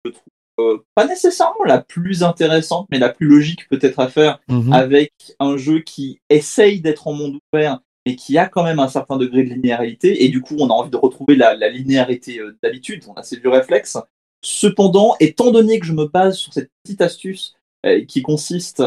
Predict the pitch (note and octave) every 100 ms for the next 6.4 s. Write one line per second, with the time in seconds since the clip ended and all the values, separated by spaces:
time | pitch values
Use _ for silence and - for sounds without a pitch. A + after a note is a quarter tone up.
0 | A#2 B2 B2 C3 B2+ C3+ C3 B2 C3 B2+
1 | C#3 A#2+ A#2 B2+ B2+ D3 C#3+ - A#2+ A2+
2 | C3 B2+ C3 C3+ B2 A#2+ B2+ C3 C3 D#3+
3 | - _ _ - B2 B2 B2+ D3+ E3 D#3+
4 | D#3+ C#3 - D3 - - C#3 B2+ B2+ -
5 | B2+ C3 A3+ - D3 E3 A#3 D#3 F3 D#3
6 | - C3 C3 E3